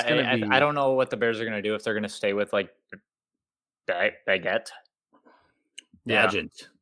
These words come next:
Speaker 2: <laughs> Or
Speaker 1: Teon
Speaker 2: whatever.
Speaker 1: Badgley is his name.
Speaker 3: Yeah.
Speaker 1: Yeah.
Speaker 2: Or if, uh, I don't even know who else is gonna be on the depth chart at this point, but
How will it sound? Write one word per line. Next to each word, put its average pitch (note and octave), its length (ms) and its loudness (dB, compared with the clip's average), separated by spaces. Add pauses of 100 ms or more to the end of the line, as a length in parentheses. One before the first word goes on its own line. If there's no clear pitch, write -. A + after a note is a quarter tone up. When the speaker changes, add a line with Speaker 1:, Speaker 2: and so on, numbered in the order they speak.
(260)
Speaker 2:
<laughs> - 640 -8 (480)
Or D3+ 40 -14
Speaker 1:
Teon D3 500 6
Speaker 2:
whatever. A#2+ 420 8
Speaker 1:
Badgley G2+ 360 -6
is G#2 120 -10
his F#2 200 -16
name. F2+ 240 -8
Speaker 3:
Yeah. F2 380 0 (300)
Speaker 1:
Yeah. A#2+ 60 0 (160)
Speaker 2:
Or G2+ 360 0
if, A2+ 340 -4
uh, A2 180 4
I B2+ 120 6
don't F3+ 140 4
even C#3+ 180 0
know A#2+ 120 2
who B2 200 0
else A#2 520 0
is G#2+ 160 -10
gonna G#2+ 200 -6
be G#2+ 100 -2
on G2+ 100 -2
the F#2+ 60 -6
depth F#2 260 -4
chart A2+ 360 -4
at A2 80 -10
this A#2 160 -8
point, B2 360 -8
but F#2+ 240 -2